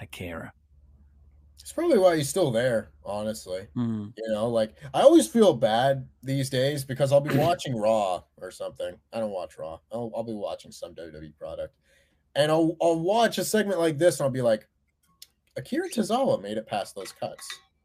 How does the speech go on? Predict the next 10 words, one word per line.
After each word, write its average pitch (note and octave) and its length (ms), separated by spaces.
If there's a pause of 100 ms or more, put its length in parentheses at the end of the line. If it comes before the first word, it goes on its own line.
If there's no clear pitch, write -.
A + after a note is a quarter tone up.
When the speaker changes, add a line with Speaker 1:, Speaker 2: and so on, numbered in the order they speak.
(320)
Speaker 2:
That's - 140
interesting." A2 580 (280)
Not G3+ 260
saying D#3+ 320
that C#3 100
I B2 120
wish A#2+ 300
that A#2 120
he A#2 140
hadn't B2+ 460